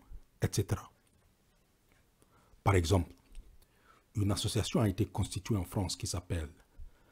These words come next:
l'Association nation-, nationale du souvenir de la première division blindée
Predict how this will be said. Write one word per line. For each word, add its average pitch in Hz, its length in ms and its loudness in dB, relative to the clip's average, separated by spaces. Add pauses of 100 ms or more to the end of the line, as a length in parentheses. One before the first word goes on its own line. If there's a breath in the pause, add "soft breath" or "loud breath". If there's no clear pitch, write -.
(340 soft breath)
l'Association 92 800 -2
nation-, 98 560 0 (100)
nationale 90 800 -2 (760 soft breath)
du - 80 -10
souvenir 98 760 2 (480 soft breath)
de 95 80 -2
la 85 260 -4 (380)
première 101 420 2 (180)
division 87 440 -4
blindée 82 520 -6